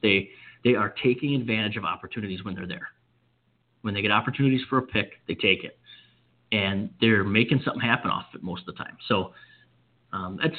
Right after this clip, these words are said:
it's, that's big. Um, I think the Badgers are, I think they're clearly getting better. And they're getting more confident. And they're getting more credit now.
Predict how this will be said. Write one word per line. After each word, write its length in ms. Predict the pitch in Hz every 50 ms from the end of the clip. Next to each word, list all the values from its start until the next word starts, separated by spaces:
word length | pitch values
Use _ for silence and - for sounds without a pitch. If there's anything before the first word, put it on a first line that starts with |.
| - - - - -
it's, 160 | 165 - - -
that's 160 | 170 151 - 127 117
big. 200 | - - 92 - - _ _ _ _ _ _ _ -
Um, 280 | - 101 98 95 95 95
I 160 | 104 107 107
think 260 | - 147 131 117 -
the 80 | 120 98
Badgers 460 | 113 107 104 104 104 110 98 95 - -
are, 400 | 104 98 95 95 90 90 90 - _ _ _ _ _ _ _ _ _ _ _ _ _ _ _ _ -
I 80 | 110
think 180 | 107 131 110 -
they're 120 | 113 104
clearly 320 | - - 131 113 98 95 87
getting 200 | 92 90 90 87
better. 360 | - 95 87 90 90 - - _ _ _ _ _ _ _ _ _ _ _ _ _ _ _ _ _ _ _ -
And 140 | 117 98 98
they're 80 | 101
getting 200 | 101 107 104 98
more 200 | 104 107 110 107
confident. 440 | - 107 104 95 98 104 95 92 - - - _ _ _ _ _ _ _ - - - - _ _ _ _
And 480 | 104 104 90 92 92 92 92 90 - - -
they're 120 | - 107
getting 220 | 98 113 104 104 113
more 160 | 110 110 110
credit 340 | 113 - 127 107 107 - 104
now. 380 | 101 95 90 92 90 90 -